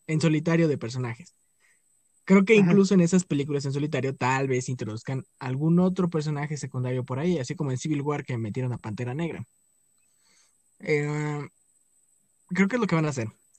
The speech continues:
Speaker 1: Primero van a ex-, estructurar bien un, un, un universo en donde haya más héroes, donde te expliquen qué pedo con cada héroe, <laughs> no como en el Snyder Cut, que fue de putazo, ¿no? Así de, ah, ¿qué, qué, qué pedo, qué pedo?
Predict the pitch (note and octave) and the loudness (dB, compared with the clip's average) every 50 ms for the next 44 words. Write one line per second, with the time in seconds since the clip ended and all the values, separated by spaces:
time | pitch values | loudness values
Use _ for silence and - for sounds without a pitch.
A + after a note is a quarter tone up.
0 | _ _ _ - D#3+ D#3+ F3 F#3 G3+ F#3+ F#3 F3+ F3+ F#3 F3 - - - D#3+ C3+ | _ _ _ 4 6 8 8 8 8 8 6 6 6 4 2 0 -2 -2 -2 -2
1 | C3 - _ - C#3+ C3 - - D3+ C#3+ D3 D3+ D#3 D#3+ D3 D3 D3+ D3 D3 D3 | -2 -2 _ -4 -4 -4 -4 -2 -2 0 0 0 0 0 0 0 0 -2 -4 -4
2 | - - D#3+ D#3+ D3+ D3+ D3+ D3+ D3+ D#3 D3+ D3 D3 C#3+ C3+ B2+ A#2+ A2+ A#2 B2 | -6 -4 -4 -2 -2 -2 -2 -2 -2 -2 -2 -2 -2 -4 -4 -6 -6 -8 -10 -12
3 | - _ _ _ _ _ _ _ _ - D3+ E3 E3+ E3 D3 C3+ C#3 C#3 C3+ C3+ | -14 _ _ _ _ _ _ _ _ 0 4 6 6 6 6 4 0 0 -2 -2
4 | - F3 F#3+ - _ _ _ _ _ _ _ _ _ _ _ _ _ _ B2+ C3+ | -4 -6 -6 -6 _ _ _ _ _ _ _ _ _ _ _ _ _ _ -6 -4
5 | C3+ C#3 C3 B2+ C3 B2+ - _ - D3 D3+ D3 D#3 C#3+ C#3 C#3 C#3 C3 - - | -4 -2 -2 0 -2 -2 -2 _ 0 0 0 2 0 -2 0 -2 -4 -6 -10 -14
6 | _ - E3 E3+ D#3 C3 A2+ A2 - - D3+ D3+ D3 C#3+ D3 C#3+ - - E3 F#3 | _ 0 0 2 2 0 -2 -6 -4 -4 -2 -2 0 -2 -4 -4 -4 4 4 4
7 | F3 F3 F3+ E3 - D#3+ C3 - - F3 F3 G3 G3 D3 D3 C#3+ C3 D#3 D#3 D3+ | 6 6 0 -2 -2 -4 -2 2 4 4 4 4 0 -2 -2 -4 -2 -2 -2 -2
8 | C#3+ D#3 G3+ G3+ F3 C#3 B2 - _ _ - - _ _ - - - F#3+ F#3 - | 0 0 2 2 2 0 -2 -6 _ _ -20 -20 _ _ -16 2 2 2 4 4
9 | - G#3+ G#3 F#3+ E3+ D#3+ D#3 D3 D3 C#3 D3+ D#3 D#3+ F3 F3 D#3+ D#3+ - E3 F3 | 2 4 6 6 6 6 6 4 2 2 2 2 2 2 2 2 0 -2 -2 -2
10 | F#3+ _ _ _ - _ - - _ _ _ D3+ C3 - F3+ F#3 E3+ D#3 D3+ C#3 | -2 _ _ _ -20 _ -20 -20 _ _ _ 2 6 8 8 8 6 4 0 0
11 | - F3+ G#3 F#3+ E3 C#3+ C#3 D3+ E3 E3+ D#3+ - E3 D#3+ D3+ - F3+ E3+ - - | 2 2 2 4 2 2 0 2 0 0 2 0 0 0 0 -2 -2 -4 -4 -6
12 | D#3 D#3+ E3+ E3 - F3 E3+ F#3+ F#3 G#3+ A3 A3 G#3+ G3 - G#3+ - B3 B3 B3+ | -10 -10 -10 -8 -4 2 2 2 4 2 0 0 0 -2 -2 -2 -2 -2 -2 0
13 | A#3 | -2